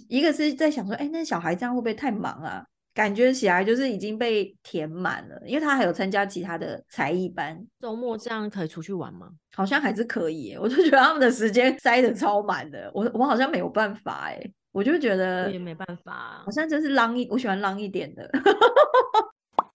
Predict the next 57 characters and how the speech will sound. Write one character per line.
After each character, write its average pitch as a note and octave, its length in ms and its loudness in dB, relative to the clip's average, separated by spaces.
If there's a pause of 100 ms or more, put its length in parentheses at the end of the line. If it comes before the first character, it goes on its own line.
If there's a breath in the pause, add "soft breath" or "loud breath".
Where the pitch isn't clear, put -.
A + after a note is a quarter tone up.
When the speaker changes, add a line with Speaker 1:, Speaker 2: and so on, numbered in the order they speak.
(600)
Speaker 1:
中 B3 280 0
电 A#3+ 340 0
跟 G#3+ 200 -2
她 A3 200 -6
的 G3 80 -4
婆 E3+ 260 -6
婆 F3 460 -2
吵 - 260 -6
架 G3+ 240 2
的 E3 100 -6
时 F3 220 -4
候， F#3+ 480 0 (280)
她 - 160 -8
老 F#3 180 -2
公 F#3+ 200 -2
是 G3+ 140 -6
不 F#3 80 -8
是 F#3 240 0
还 E3+ 140 -2
有 F3 120 -2
帮 E3 300 -8
她？ E3 340 -12
Speaker 2:
有 F#3+ 220 2
啊， G3 260 6
他 A#3+ 140 2
就 A#3+ 140 0
是 A#3 320 0
没 G3+ 180 2
有， F3+ 360 0 (220)
他 A3+ 140 -4
就 A#3+ 100 -2
是 A#3+ 120 -2
没 A3 180 0
有 G3+ 160 2
直 F3+ 140 -8
接 F3 180 -2
的 F3 80 0
处 D3 260 -10
罚 D3 280 -6
她， F3+ 180 0
因 F#3+ 80 2
为 G#3 80 4
他 G#3+ 160 2
其 G3+ 140 -2
实 F3 120 -4
应 E3+ 80 0
该 F3 140 0
王 D#3+ 240 -4
可 F3 140 -2
以 D#3+ 80 -2
直 D3+ 120 -8
接， D3 440 -4
直 E3 160 -8
接 E3+ 180 0
处 D#3+ 220 -6
罚 - 280 -10
嘛。 - 160 -14